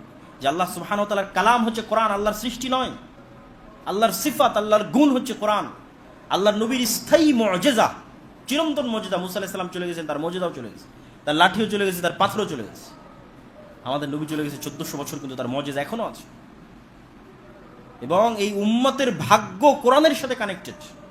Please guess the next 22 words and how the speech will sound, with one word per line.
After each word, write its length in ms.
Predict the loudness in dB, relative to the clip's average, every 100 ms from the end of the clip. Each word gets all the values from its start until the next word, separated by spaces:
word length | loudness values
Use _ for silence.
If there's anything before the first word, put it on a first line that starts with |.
| -20 -20 -20 -20 -20 -20 -20 -20 -20 -2
ইয়ারফাউ 360 | 0 2 2 2
বিহাদাল 460 | 2 4 4 2
কিতাবি 320 | -4 0 2 2
আকওয়ামান 420 | 0 4 4 4
ওয়া 100 | 4
ইয়াদাউ 300 | 4 2 2
বিহি 160 | 0
আখারিন। 580 | 2 2 4 2 2 -2 -8 -16 -20 -20 -20 -20 -20 -20 -20 -20 -20 -20 -20 -20 -20 -20 -4
এই 160 | -2
উম্মতে 420 | 2 4 4 4 2
মুসলিমার 500 | -2 -2 0 2 2
নিকটে, 500 | 0 -2 -4 0 2
তার 180 | 2
পরিবারে, 520 | 0 0 0 2 2 0
সমাজে, 420 | 0 0 2 2
রাষ্ট্রে 380 | 0 0 -6 -6
কোরআনের 420 | 0 2 4 4
মূল্য 340 | 2 2 0
যেমন 300 | 0 0 -2
থাকবে, 260 | -2 -2 -4
পৃথিবীতে 440 | -4 -6 -6 -2
এদের 280 | -2 -2 -6